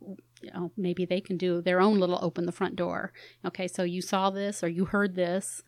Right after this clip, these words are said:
So just give them a few minutes to, and that kind of lets, lets things simmer down, um, a little bit. Um, or, you know, and it's okay to say, "I don't know what to do with this right now. I know there are,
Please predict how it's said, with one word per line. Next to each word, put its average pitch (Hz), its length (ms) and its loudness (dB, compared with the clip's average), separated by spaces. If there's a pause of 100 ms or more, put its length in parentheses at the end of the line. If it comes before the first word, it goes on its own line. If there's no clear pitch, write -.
(140)
So 185 200 -2
just - 220 -2
give 262 100 4
them 269 120 8
a 240 40 6
few 240 160 4
minutes 214 260 2
to, - 140 -10
and 185 160 -2
that - 120 -4
kind 196 200 0
of 180 180 -6
lets, - 300 -2 (240)
lets - 240 -4
things 185 360 2
simmer 180 320 4
down, 175 360 -4 (460)
um, 175 480 -2
a 170 60 -2
little 175 240 -4
bit. - 500 -4
Um, 185 400 0 (140)
or, 226 400 2
you 247 100 4
know, 240 200 0
and 240 100 6
it's 254 160 0
okay 294 480 2
to 214 100 0
say, 196 720 -2 (440)
"I 196 140 6
don't 302 160 4
know 196 120 4
what 196 200 -2
to - 80 -12
do 190 180 -2
with 190 140 -6
this - 240 -6
right - 240 -6
now. 160 320 -4 (720)
I 185 100 2
know 190 400 4
there 202 400 2
are, 180 420 -2